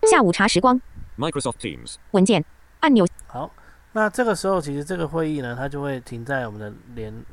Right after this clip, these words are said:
Speaker 3: 聊天记录里面哈，那你就可以重新再加入这样子。好，那这个呢，是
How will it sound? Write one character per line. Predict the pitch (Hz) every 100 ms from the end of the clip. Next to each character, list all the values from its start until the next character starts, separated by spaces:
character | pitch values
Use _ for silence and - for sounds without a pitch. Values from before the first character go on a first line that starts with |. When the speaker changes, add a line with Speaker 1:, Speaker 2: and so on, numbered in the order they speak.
| 123 131
Speaker 3:
聊 | 117 120
天 | 139 131 131 - - - - -
记 | - 139
录 | 127 110
里 | 92
面 | 104 101
哈， | 107 -
那 | 120
你 | 107
就 | 120
可 | 113
以 | 107 - - - - - - - -
重 | 110 104
新 | 117 113
再 | 98
加 | 110 95
入 | 90 - - -
这 | -
样 | - -
子。 | - - - - - - - - -
好， | - 107 139 - - - - - - - - - - - - - - - - - - - - - - - - - - - -
那 | 131 120
这 | 156
个 | 170 151
呢， | 143 139
是 | - 151 139